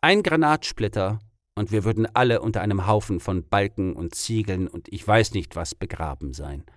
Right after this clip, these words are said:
Meine Fantasie ist normalerweise nicht allzu lebhaft, doch in dieser Situation malte ich mir alle nur denkbaren Möglichkeiten aus.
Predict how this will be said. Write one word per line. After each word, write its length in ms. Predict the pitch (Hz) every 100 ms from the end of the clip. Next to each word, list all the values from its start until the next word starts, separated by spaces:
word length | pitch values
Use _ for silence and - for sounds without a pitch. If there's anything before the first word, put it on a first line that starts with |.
| _ _ _ _ _ _ _
Meine 440 | - 87 92 95
Fantasie 680 | 82 110 104 104 90 117 120
ist 240 | 110 -
normalerweise 760 | 113 104 110 120 117 104 107 101
nicht 380 | 113 113 - 113
allzu 380 | 117 - 113
lebhaft, 600 | 98 117 131 - 92 - - - - - - -
doch 180 | 135 135
in 220 | - 143
dieser 320 | 123 170 156
Situation 760 | 139 156 165 156 - 135 131 151
malte 360 | 143 117 123 -
ich 180 | - -
mir 240 | 139 -
alle 220 | 143 127
nur 180 | 127 123
denkbaren 680 | 117 101 104 - 85 92 95
Möglichkeiten 760 | 85 - 73 - - 67 87
aus. 380 | - 67 71 -